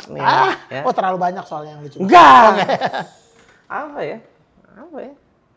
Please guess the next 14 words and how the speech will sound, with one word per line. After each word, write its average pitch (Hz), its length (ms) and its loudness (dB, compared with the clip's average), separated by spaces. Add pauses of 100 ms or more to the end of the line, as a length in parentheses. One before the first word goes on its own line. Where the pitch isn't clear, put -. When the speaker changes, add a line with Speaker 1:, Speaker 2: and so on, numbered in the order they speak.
(760)
Speaker 1:
Apa 170 320 -20
ya? 151 160 -16 (1900)
Ah, 247 160 -12
paling 143 340 -8
gig 139 160 -12
gua 131 180 -8
telat. 151 360 -8 (260)
<laughs> - 320 0
Speaker 2:
<laughs> 196 300 -14
Apa 262 120 -2
lu 226 100 0
telat 240 220 -8
di 196 80 -12
mana? 208 260 -12